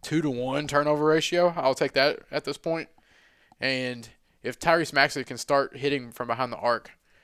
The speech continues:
that'd be another key, because I know it was a lot earlier in the season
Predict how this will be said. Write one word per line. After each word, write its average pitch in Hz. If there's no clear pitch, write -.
that'd 123
be 131
another 120
key, 120
because 117
I 185
know 214
it -
was 151
a 127
lot 139
earlier 139
in 131
the 113
season 131